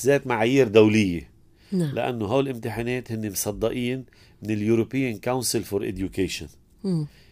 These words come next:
Speaker 1: يعني هن صحيح بيصدروا عن جامعة ك-، كامبريدج، بس هن مصدقين من ال European Council for Education.
Speaker 2: أوكي.
Speaker 1: وبالتالي هول الشهادات،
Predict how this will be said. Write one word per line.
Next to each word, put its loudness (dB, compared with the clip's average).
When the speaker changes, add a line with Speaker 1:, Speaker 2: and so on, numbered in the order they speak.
Speaker 1:
يعني -4
هن -6
صحيح -4
بيصدروا -2
عن -4
جامعة -4
ك-، -10
كامبريدج، 0
بس -4
هن -2
مصدقين -2
من -8
ال 0
European -2
Council -2
for -4
Education. -4
Speaker 2:
أوكي. -8
Speaker 1:
وبالتالي 0
هول 0
الشهادات، 0